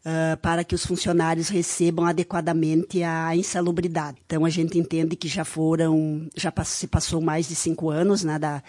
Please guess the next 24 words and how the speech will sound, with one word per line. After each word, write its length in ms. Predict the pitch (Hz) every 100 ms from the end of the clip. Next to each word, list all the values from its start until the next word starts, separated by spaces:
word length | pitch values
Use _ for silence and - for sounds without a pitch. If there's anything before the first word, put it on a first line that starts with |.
| -
da 140 | 151
perícia. 640 | 151 156 147 165 - 208 190 -
Então, 180 | 170
há 140 | 165 175
necessidade 720 | 190 185 170 170 151 156 165
de 80 | 143
se 160 | -
re-, 220 | 180 190 165
renovar 640 | 147 196 214 180 156 160
essa, 540 | 175 165 170 165 160 156 - -
ah, 520 | 175 170 165 165 165 160
para 240 | 170 170
que 140 | 170 165
seja 580 | - 165 165 175 175 170
ajustado, 840 | 180 196 220 - - 165 180 185
né, 340 | 165 160 175 185
peri-, 320 | 196 175 170
a 240 | 185 180 170
insalubridade 720 | 196 214 190 180 160 156 170
de 140 | 170
muitos 300 | 170 185 214
funcionários 760 | - 190 - 165 156 160 170 -
que 260 | - 175 175
hoje, 600 | 165 170 185 185 185